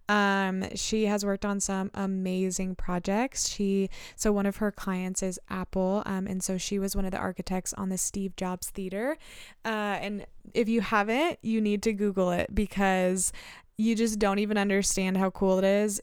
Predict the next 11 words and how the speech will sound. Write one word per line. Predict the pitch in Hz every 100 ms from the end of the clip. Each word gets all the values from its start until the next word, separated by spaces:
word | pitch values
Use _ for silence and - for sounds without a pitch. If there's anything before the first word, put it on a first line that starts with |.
| -
until | 202 196 202 185 180 180 - -
you | 196 196 190 190 - -
can | - 208
just | 190 180
visu-, | 180 185 180 -
like, | 196 185
you | 202
can | 190 185
visually | 175 190 196 190 190 185 175
see | 180 - 196 175
it. | 160 165